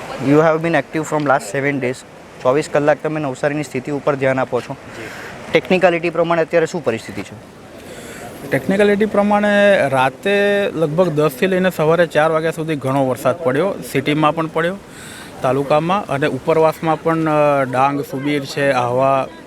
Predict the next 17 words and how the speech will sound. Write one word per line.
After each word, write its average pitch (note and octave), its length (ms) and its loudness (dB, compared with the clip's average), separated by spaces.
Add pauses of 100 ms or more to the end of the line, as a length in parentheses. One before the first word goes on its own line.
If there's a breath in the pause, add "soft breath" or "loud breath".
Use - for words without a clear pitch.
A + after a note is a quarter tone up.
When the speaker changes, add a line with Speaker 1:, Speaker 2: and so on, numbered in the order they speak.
Speaker 2:
આ A#2+ 100 -4
બાજુ B2+ 640 -2
વાલોડ, B2+ 400 2
મહુવા, B2 360 4
બધી C3 240 -2
જગ્યાએ C#3 340 0
ખૂબ B2 240 -4
વરસાદ A2+ 300 -2
પડ્યો. B2 260 -2 (1120 loud breath)
એ E3 120 6
બધો F#3+ 320 6
વરસાદ, G3 500 4
અ, G3 480 6
અહીંયા D#3+ 280 2
આવતા F3 260 0
આશરે E3 420 2
લગભગ D3 380 -2